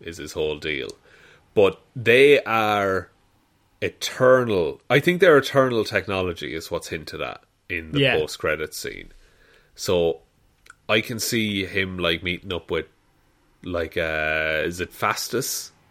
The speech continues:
Speaker 1: of the Eternals? Um, the, the, like, tech guy of
Speaker 2: Oh,
Speaker 1: the
Speaker 2: yes.
Speaker 1: Eternals.
Speaker 2: Yes, yes, yes.
Speaker 1: Uh, and just being like, "Hey, w-, what are these?" And he could get, like, you know the way the Ten Rings in comics are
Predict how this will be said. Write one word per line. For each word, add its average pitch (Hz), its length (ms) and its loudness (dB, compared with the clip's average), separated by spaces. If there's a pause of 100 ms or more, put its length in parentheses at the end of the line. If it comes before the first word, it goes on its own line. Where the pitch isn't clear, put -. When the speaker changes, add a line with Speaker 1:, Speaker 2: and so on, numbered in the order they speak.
(120)
Speaker 1:
of 110 140 -8
the 113 120 2
Eternals? 123 680 -2 (840)
Um, 78 760 -2 (200)
the, 104 160 0
the, 92 280 -2
like, 82 260 -2
tech - 440 -4
guy 71 400 -2 (260)
of - 100 2
Speaker 2:
Oh, 202 140 10
Speaker 1:
the 202 80 10
Speaker 2:
yes. 127 160 4
Speaker 1:
Eternals. - 300 -6
Speaker 2:
Yes, 147 280 0
yes, 123 180 -8
yes. 123 280 -8
Speaker 1:
Uh, 78 440 0 (100)
and 87 240 -4
just 87 180 -6
being 82 280 0
like, 80 240 -4
"Hey, 110 160 2
w-, 95 200 0
what 110 360 2
are 107 200 4
these?" 78 460 -6 (260)
And 98 240 -2 (220)
he 101 180 -6
could 175 300 2
get, - 440 2 (580)
like, 120 200 2
you 127 100 4
know 151 100 4
the 143 60 2
way 139 120 8
the 120 80 0
Ten 107 260 -4
Rings 110 480 -4
in 98 180 -10
comics - 720 -4 (120)
are 82 560 0